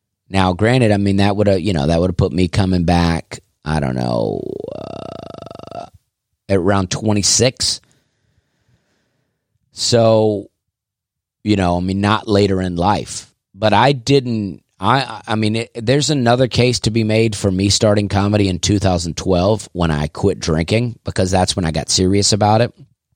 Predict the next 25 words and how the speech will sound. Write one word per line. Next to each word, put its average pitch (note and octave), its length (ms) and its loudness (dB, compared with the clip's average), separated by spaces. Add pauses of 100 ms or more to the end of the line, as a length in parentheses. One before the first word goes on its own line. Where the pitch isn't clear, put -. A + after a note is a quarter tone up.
(520)
And G2 100 2
then G#2+ 120 4
there's G2+ 200 2
another G2+ 380 2
argument G2 440 0
to F2 80 -4
be F#2+ 140 2
made F#2 380 2 (340)
for F2+ 120 -2
me F#2+ 180 4
starting G2 320 0
comedy F#2 440 0
in D#2+ 120 -2
two G2+ 180 2
thousand F#2+ 420 2
fourteen F#2+ 640 0
when F2+ 140 0
I C#2+ 140 -4
actually D#2+ 400 -2
started E2 340 0
working E2 420 -2
the C2 120 -2
road. A#1 400 -4 (760)
Um, A#1+ 440 -4 (360)
so, F#2 880 2